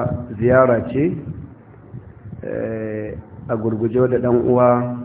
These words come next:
wadda ake ce masa, eh, Sheikh Yusuf Musa Asadu Sunna ya kawo mana a nan Bauchi, wadda kuma ya fito karantarwa ne daga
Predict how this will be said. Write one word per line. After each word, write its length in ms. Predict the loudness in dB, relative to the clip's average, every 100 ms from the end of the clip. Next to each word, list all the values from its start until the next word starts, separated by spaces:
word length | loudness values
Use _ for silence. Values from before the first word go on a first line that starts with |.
| -14 -18 -20 -20 -20 -20 -10
wadda 180 | -6 -2
ake 240 | -2 -2 -2
ce 140 | 0
masa, 680 | 0 0 -2 -4 -4 -10 -12 -14 -14 -14 -10 -10 -10 -14 -14 -16 -16 -14 -12
eh, 60 |
Sheikh 260 | -2 -2 -2 -6 -12 -18 -20 -20 -20 -20 -10
Yusuf 440 | 0 2 2 0 -4 -2
Musa 320 | 0 0 2 2 2
Asadu 360 | 0 -2 -2 -2 0
Sunna 380 | 4 4 4 -4 -12 -16 -18 -20 -16 -14 -14 -4
ya 140 | -4
kawo 320 | 2 4 6
mana 240 | 6 4 2
a 80 | 0
nan 180 | -2 -4 -14 -20 -16 -8
Bauchi, 560 | 0 0 0 0 0 -2 -16 -8
wadda 260 | -6 -2 -2
kuma 240 | 0 0
ya 80 | 0
fito 220 | -2 -6
karantarwa 680 | -2 0 0 0 0 2 2
ne 120 | 0 0
daga 640 | -2 -2 -4 -4 -6